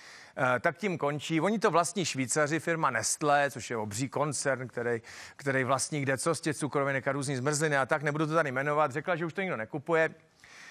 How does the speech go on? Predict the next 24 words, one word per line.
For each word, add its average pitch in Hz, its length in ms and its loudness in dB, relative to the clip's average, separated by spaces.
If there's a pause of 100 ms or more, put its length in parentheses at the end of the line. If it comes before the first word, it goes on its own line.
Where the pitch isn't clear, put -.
(140)
a 143 100 2
že 147 320 2
s 120 80 -4
výrobou 147 440 2
rumových 135 440 0
pralinek 120 540 -2
končí. 117 380 -6
Je 147 80 2
to 233 100 2
jedna 233 300 0 (340)
z 117 200 -8
věcí, 123 680 0
nad 139 180 -6
kterou, 185 560 2
eh, 131 480 -2
jako 147 260 -2
cizinci 160 520 0
kroutili 151 500 0
hlavou, 120 480 0
jo. 113 80 -6 (920)
Jo, 185 140 4 (560)
cukr 233 500 -2
plnej 170 480 -2
rumu, 175 460 -2